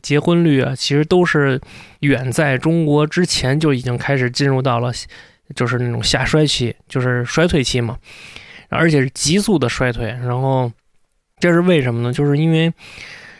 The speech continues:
日本的社会其实在我看来，在咱们中国人看来，其实已经就是进入了一种，你可以说它开放，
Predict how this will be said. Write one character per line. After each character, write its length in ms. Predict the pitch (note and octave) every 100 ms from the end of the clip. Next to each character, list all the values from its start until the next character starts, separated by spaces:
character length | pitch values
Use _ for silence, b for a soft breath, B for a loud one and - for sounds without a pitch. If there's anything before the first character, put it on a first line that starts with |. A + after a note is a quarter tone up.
| B
日 200 | G3+ A3
本 220 | C#3+ A#2
的 80 | A#2
社 200 | A#2 E3
会 160 | D3+ C3+
其 220 | - D3
实 320 | D3 D#3 E3 b b b b _
在 240 | G#3+ F#3
我 240 | B2+ -
看 420 | C3+ - F3+ D3+ B2
来， 180 | A#2
在 200 | B2 C#3+
咱 180 | C3 B2
们 540 | C#3+ D#3 C#3+ C3 A#2+ A#2+ _ _
中 200 | - G3+
国 140 | G#3+
人 140 | C3+ B2
看 180 | A#2+ A#2+
来， 140 | A#2
其 200 | - C3+
实 140 | C3+
已 100 | D3 A#2+
经 300 | A#2+ B2 B2+ _ _ _
就 260 | - -
是 160 | B2+ B2+
进 220 | - E3
入 140 | D3+ D3
了 80 |
一 40 | C#3+
种， 200 | B2+ B2+
你 120 | A#2
可 200 | C3+ -
以 340 | G3 G3+ C3+ - B B B
说 260 | - - F3+
它 200 | F3+ F3
开 340 | - - G3
放， 280 | G3 E3 B2+